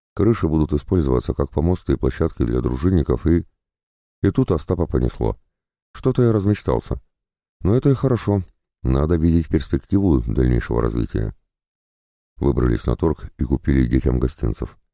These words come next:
Любава наконец-то уговорила перебраться к нам травницу. Так что на обратном пути вывозили целебный гербарий,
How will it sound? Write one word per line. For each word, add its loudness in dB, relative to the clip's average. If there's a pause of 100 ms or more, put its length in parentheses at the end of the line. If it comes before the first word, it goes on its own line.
(520)
Любава 2
наконец-то 0
уговорила 2
перебраться 0
к -14
нам 0
травницу. -2 (600)
Так 0
что -2
на 4
обратном 0
пути 0
вывозили 2
целебный 2
гербарий, 2